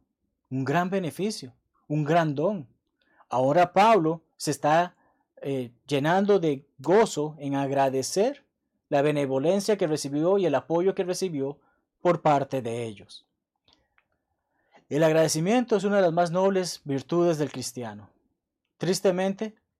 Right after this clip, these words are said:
en la sociedad actual, cada vez vemos menos eso. Siempre recuerdo como una amiga una vez me comentó acerca de que ella no perdería la cortesía, no importa dónde estuviese,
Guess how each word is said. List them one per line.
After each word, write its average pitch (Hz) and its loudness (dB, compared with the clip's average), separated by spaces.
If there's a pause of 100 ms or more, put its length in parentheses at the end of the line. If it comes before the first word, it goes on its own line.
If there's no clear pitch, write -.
(120)
en 135 -4
la 143 -2
sociedad 151 -2
actual, 156 -2 (520)
cada 180 4
vez 160 0
vemos 143 -4
menos 135 -4
eso. 226 -2 (680)
Siempre 175 2
recuerdo 190 4
como 165 2
una 185 2
amiga 185 4
una 170 4
vez 175 2
me 175 -2
comentó 165 0 (600)
acerca 170 0
de 160 4
que 156 -2
ella 170 2
no 170 -2
perdería 151 0
la 175 2
cortesía, 165 -2
no 170 -4
importa 165 -2
dónde 156 -2
estuviese, 143 -4